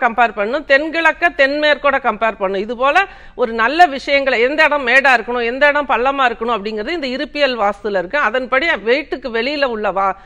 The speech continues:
சரௌண்டிங்கை நம்ம சரியா வச்சுக்கும் போது அந்த வீடு வந்து முழுமையா, அந்த வீட்டுக்கு நிறைய சோர்ஸ் கிடைக்க ஆரம்பிக்கும் கிராவிட்டியின் மூலமாக. அப்ப அதை பெ-, நல்லா அதை பயன்படுத்துற வீடா அதன் பிறகு அமைத்துக் கொள்ளலாம். அதனால பிளா-, மனை வாங்கும் போதே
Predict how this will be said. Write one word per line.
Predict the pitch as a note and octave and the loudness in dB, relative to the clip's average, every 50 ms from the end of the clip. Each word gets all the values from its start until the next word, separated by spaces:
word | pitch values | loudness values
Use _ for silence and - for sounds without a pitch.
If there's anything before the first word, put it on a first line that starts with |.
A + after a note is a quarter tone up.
| - - _ _ - - - | -20 -20 _ _ -20 -8 0
சரௌண்டிங்கை | C4 A#3 B3 C#4+ D#4+ D#4+ E4 D4+ C#4 C4 | 2 2 4 4 2 0 -2 -2 -2 -2
நம்ம | A#3 A3+ G#3 | -2 -4 -4
சரியா | - A#3 A#3 C4 C#4 C#4 | -4 -2 0 2 2 2
வச்சுக்கும் | A#3+ G#3+ - B3+ G#3 G#3 G#3 | 2 0 -6 -8 -10 -8 -4
போது | F#3 F3+ F#3 G#3 D#4 | -2 -2 0 0 0
அந்த | D#4+ B3+ A#3+ A#3+ A#3+ | 0 0 0 -2 -4
வீடு | G#3 A3+ D4 E4 D#4+ D#4 | -2 -2 -2 -2 -2 0
வந்து | C#4 B3+ A#3+ A#3 D#4+ F4+ D4+ | -2 -2 -2 -2 -4 -4 -2
முழுமையா, | C4 C#4 D4+ E4 D#4+ E4+ | -2 -2 -2 -2 -2 -2
அந்த | F4 F4 C#4 C4+ | -2 -2 -2 -2
வீட்டுக்கு | D#4 F4 - F#4 D#4 C#4 | -4 -4 -4 -4 -4 -2
நிறைய | B3+ B3+ D4 D#4+ E4 | 0 0 0 0 -2
சோர்ஸ் | - - D4 D4+ D4+ - - | 0 2 2 2 2 2 -2
கிடைக்க | B3+ A#3+ B3+ B3+ C#4 C4 | -4 -2 -2 0 0 0
ஆரம்பிக்கும் | A#3 A3+ G#3+ G3 F#3 F#3 - G#3 G3 F#3 | 0 0 -2 -6 -8 -10 -10 -10 -8 -4
கிராவிட்டியின் | F3 A#3+ A#3 B3+ C#4 D4 C#4+ - C#4+ C4+ B3 A3+ | 0 2 4 4 4 2 -2 -6 -6 -6 -4 -4
மூலமாக. | G#3 G#3 G3 G3 F#3+ F#3 F3 E3+ D#3+ D3+ - - - - - | -4 -2 -2 -2 -2 -4 -6 -8 -8 -12 -14 -14 -20 -14 -6
அப்ப | - C4+ - G4+ | -6 0 4 4
அதை | F#4 C#4+ B3 A#3+ G3+ - - | 4 4 4 0 -2 2 4
பெ-, | C#4+ C#4+ C#4 B3 A3+ | 4 6 6 4 2
நல்லா | A3+ A#3+ A#3+ C#4 D#4+ F4+ | 2 0 0 2 4 4
அதை | D4+ C4 C4+ G#3+ | 4 2 2 2
பயன்படுத்துற | C4 C4+ D#4 F4+ G4 F4+ G4+ F#4+ F4 - D#4 C#4+ C4 | 4 4 4 4 4 4 2 2 0 2 0 0 0
வீடா | A3+ C4+ C#4+ C#4+ G4 | 0 -2 0 2 2
அதன் | G4 C4 A#3+ D4+ D#4+ F4 - | 2 2 2 2 0 -2 -2
பிறகு | D#4+ D#4 E4 D4 E4 | -2 -2 -2 0 0
அமைத்துக் | D4 A#3 A#3 A3 - A3+ F#3+ | -2 -2 -2 -6 -8 -8 -6
கொள்ளலாம். | G#3+ F#3+ G3 A3+ D#4 F4 | -4 -4 -2 0 0 0
அதனால | D4+ A3+ B3 C4+ E4 F4+ - - | 0 -2 -2 -2 -4 -4 -4 -2
பிளா-, | A#3+ A#3 G#3+ G3+ E3+ | 0 0 0 0 0
மனை | F3 G3 A#3 C#4+ E4 D#4 | -2 -2 -2 -2 -2 0
வாங்கும் | B3+ B3 A#3+ C4 D4 D4 D4+ C4+ | 0 2 2 2 0 -2 -6 -6
போதே | A3+ A#3+ A#3+ C#4+ G4 | -4 -2 0 0 0